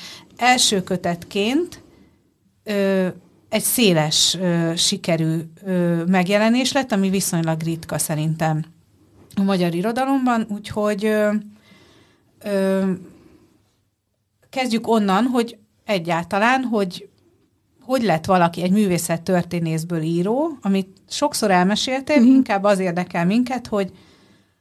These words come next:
Speaker 1: ö, a Gabi is fog kérdezni valamit. Engem elsőként az érdekel, hogy, ö, amikor azt mondtad, hogy volt egy érzés, hogy neked kell valamit csinálnod,
Speaker 2: Igen.
Speaker 1: miért kell? Tehát
Speaker 2: Mhm.
Speaker 1: valaki, aki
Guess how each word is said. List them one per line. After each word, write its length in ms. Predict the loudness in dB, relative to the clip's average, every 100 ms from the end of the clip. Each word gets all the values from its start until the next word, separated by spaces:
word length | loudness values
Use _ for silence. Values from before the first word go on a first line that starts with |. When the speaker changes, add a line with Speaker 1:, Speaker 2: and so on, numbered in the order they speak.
| _ _
Speaker 1:
ö, 320 | -4 -2 0 0 0 -4 -20 _ _ _ _ _
a 80 | 0
Gabi 260 | 2 2 0
is 120 | -2
fog 120 | -4
kérdezni 600 | 0 0 0 0 -2 -2 -8 -14
valamit. 580 | -4 0 2 2 0 0
Engem 280 | 0 2 2
elsőként 680 | 2 0 -4 -6 -4 -4
az 160 | -2 0
érdekel, 420 | 0 -2 -4 -4
hogy, 240 | -2 -4 -2
ö, 280 | 0 0 -4
amikor 380 | -2 0 0 2
azt 200 | 2 2
mondtad, 280 | 0 0 0
hogy 200 | -2 -4 0
volt 300 | 0 2 0
egy 240 | -2 2
érzés, 400 | 2 2 0 -4
hogy 120 | -2
neked 340 | -2 -2 -6 -2
kell 280 | 0 2
valamit 380 | 0 -2 -2 -6 -8
csinálnod, 460 | -6 -2 2 4
Speaker 2:
Igen. 180 | 4 2 -2 _ _ _ _ _ _ _ _
Speaker 1:
miért 520 | -2 0 -2 -6 -14
kell? 340 | -8 -8 -6 -10 -14 -4
Tehát 140 | 2 4
Speaker 2:
Mhm. 80 |
Speaker 1:
valaki, 340 | 6 4 2 0
aki 560 | 0 0 -2 -2 -6